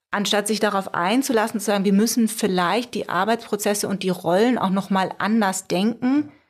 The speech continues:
uns dann wirklich auseinanderklamüstern, ne? Und zu sagen, „Guck mal, das lassen wir von der K I machen, dadurch verändert sich deine Rolle so zum Positiven.“ Aber das Mitdenken, wie sich die Rollen und die Prozesse verändern,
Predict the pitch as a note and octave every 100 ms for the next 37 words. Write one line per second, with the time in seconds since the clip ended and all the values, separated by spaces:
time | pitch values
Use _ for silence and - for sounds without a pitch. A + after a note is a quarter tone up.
0 | _ G3 - G3+ G#3 A#3 G#3 F3+ F#3+ G3
1 | G3 E3 E3 E3+ E3+ D3+ - D3 A#3 D#4
2 | A3 F#3+ F#3 F#3+ F3+ G#3+ - A#3 G#3 G3
3 | F3+ F3 F#3+ - C#4 D4 D4 F4 F4 G#3
4 | G3+ - - - G#3+ B3 A3 G3+ F#3 F#3
5 | F3+ F3+ E3 D3+ C4 D#4+ G3+ F3+ C#4+ C4+
6 | - E3+ E3+ D4+ - F#3+ F#3+ G#3 A3 D#4
7 | - B3 B3+ B3+ G3+ G#3 A3+ G#3+ G3+ E3+
8 | F#3 G#3+ A#3 G3 F3+ - G3 G3 F3+ -
9 | F3+ - F#3 B3 C4 B3 B3+ B3